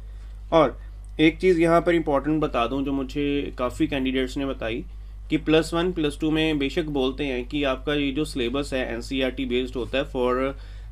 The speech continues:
competitive exam, for entrance, तो उसके लिए यही उन्होंने प्रेफर किया कि कभी भी आपका कोई भी एंट्रेंस एग्जाम हो, एनसीईआरटी तो भूल ही जाओ, एनसीईआरटी पे मत डिपेंड रहो। जो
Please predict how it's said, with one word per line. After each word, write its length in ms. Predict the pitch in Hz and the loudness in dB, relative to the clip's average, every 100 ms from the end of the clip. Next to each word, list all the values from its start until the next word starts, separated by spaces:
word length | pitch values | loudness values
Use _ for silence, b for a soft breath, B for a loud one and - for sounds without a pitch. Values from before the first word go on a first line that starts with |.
| - 151 | -4 0
competitive 540 | 139 151 156 160 156 | 4 4 4 4 4
exam, 380 | 117 117 107 110 | 2 0 0 0
for 200 | 139 139 | 0 2
entrance, 480 | 139 117 113 104 - | 0 0 -2 -2 -2
तो 80 | 147 | -2
उसके 260 | 143 160 | -2 0
लिए 300 | 156 156 160 | 2 4 2
यही 300 | 151 131 127 | 2 0 2
उन्होंने 280 | 160 151 151 | 2 2 0
प्रेफर 360 | 151 139 135 151 | -2 -4 -2 -4
किया 280 | 127 120 127 | -2 -2 0
कि 140 | 156 | -4
कभी 260 | 139 123 139 | -2 -2 0
भी 140 | 151 | 2
आपका 280 | 143 - 151 | 2 0 -2
कोई 240 | 147 143 | 0 2
भी 120 | 147 | 2
एंट्रेंस 420 | 147 127 143 139 135 | 0 0 -2 -2 -2
एग्जाम 340 | 123 120 123 | -2 -2 -2
हो, 220 | 117 156 b b b b b 110 | -2 -6 b b b b b -2
एनसीईआरटी 580 | 127 139 147 147 147 | -2 0 2 2 2
तो 100 | 156 | 0
भूल 260 | 151 135 147 | 0 2 2
ही 100 | 156 | 2
जाओ, 200 | 135 139 | 2 0
एनसीईआरटी 540 | 135 - 139 135 143 | -2 -2 0 0 -2
पे 120 | 135 135 | -2 0
मत 160 | 135 | -2
डिपेंड 400 | 131 131 139 135 | -2 -2 -2 -2
रहो। 200 | 135 143 | -2 -2
जो 340 | 143 151 156 | 0 2 2